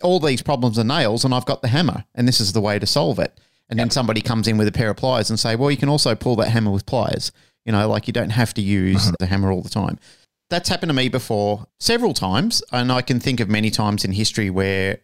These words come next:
Speaker 1: you know, like, I've sabotaged situations because I thought, "That's not gonna be, that's not gonna bode well for me." You know, like, "I'm not gonna look good if this person can come in and, and outshine me." And it's not because I'm thinking, I'm not thinking big at that point in time. I'm thinking small.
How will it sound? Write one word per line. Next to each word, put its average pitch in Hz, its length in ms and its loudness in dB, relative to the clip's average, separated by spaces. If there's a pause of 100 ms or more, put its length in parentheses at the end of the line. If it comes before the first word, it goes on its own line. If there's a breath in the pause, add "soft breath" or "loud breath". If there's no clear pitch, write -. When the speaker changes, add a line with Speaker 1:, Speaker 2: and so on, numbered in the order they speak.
(140)
Speaker 1:
you 117 120 -4
know, 101 120 0
like, 104 220 -2
I've 101 140 -2
sabotaged 95 560 -2
situations 95 720 0
because 101 520 -2 (460 soft breath)
I 110 80 -4
thought, 107 300 -2
"That's 127 200 -2
not 117 160 0
gonna 104 140 0
be, 101 360 0
that's - 180 -4
not 117 100 2
gonna 104 140 0
bode 101 320 0
well 92 200 0
for 101 140 -4
me." 95 140 0
You 95 140 -2
know, 98 120 0
like, 101 240 -2
"I'm 107 180 2
not 104 160 0
gonna 95 140 -2
look 104 240 -2
good 98 220 0
if 87 80 -4
this 95 140 -2
person 101 380 -2
can 98 180 -2
come 95 200 -4
in 98 180 0
and, 92 220 0 (380 loud breath)
and 107 160 0
outshine 107 480 0
me." 95 240 -4
And 120 320 0
it's - 240 0 (160)
not 147 240 0
because 135 200 -2
I'm 110 160 2
thinking, 104 640 0 (280 soft breath)
I'm 131 100 2
not 151 160 0
thinking 131 380 2
big 120 220 0
at - 100 -4
that - 200 -6
point 104 220 2
in 98 80 0
time. 98 260 0
I'm 98 120 0
thinking 104 360 0
small. - 480 0